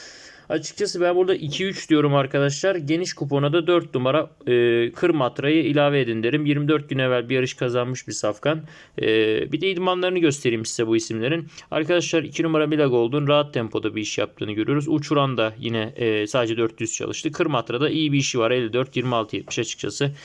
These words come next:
yazılabilir diyorum buraya. O yüzden geniş kuponda. Geçelim üçüncü koşuya arkadaşlar. Şart beş X birli bir yarış gördüğünüz gibi.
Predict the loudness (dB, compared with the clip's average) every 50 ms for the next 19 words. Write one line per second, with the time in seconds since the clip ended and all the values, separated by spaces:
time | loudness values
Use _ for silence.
0 | -20 -20 -18 -6 -2 0 0 2 2 0 -2 -2 -2 -2 -2 -2 -2 -2 -2 -2
1 | -2 -2 -2 -2 0 0 0 0 0 0 -2 -2 -4 -2 -2 -2 -2 -4 -6 -8
2 | -8 -6 -4 -4 -2 -2 -2 -2 -4 -6 -14 -20 -20 -20 -20 -20 -20 -20 _ _
3 | _ _ _ _ -20 -20 _ _ _ _ _ _ _ _ -20 -20 -20 -20 -20 _
4 | -8 -4 -4 -2 0 2 2 2 2 0 -2 -2 -2 0 0 0 2 2 0 0
5 | 0 0 2 2 2 0 0 0 0 0 0 0 0 0 0 0 0 0 0 0
6 | 0 -2 -4 -4 -4 -6 -8 -10 -10 -6 -4 -4 -2 -2 -2 -2 0 -2 -2 -2
7 | -4 -6 -2 -2 -2 -2 -2 -4 -4 -4 -4 -4 -4 -2 0 0 0